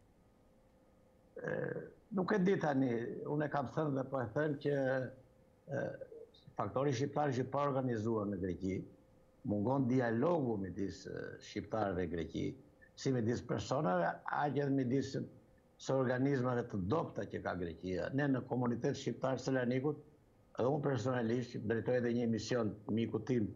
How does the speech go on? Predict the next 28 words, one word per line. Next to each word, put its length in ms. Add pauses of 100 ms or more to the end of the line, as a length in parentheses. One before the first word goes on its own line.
(420)
gazetar, 680
u 80
kërkova 540 (100)
tre 160
personave 720
nga, 220 (600)
nga 220
këta 220 (100)
që, 140 (800)
e, 160 (100)
vuan 240
kandidaturën. 720 (160)
E, 160
të 80
jemi 160
të 80
qartë 220
që 80
ata 180
kandidaturën 480
nuk 160
e 80
vuan 180
si 140
propozim 560
i 80
komunitetit 400
shqiptar. 400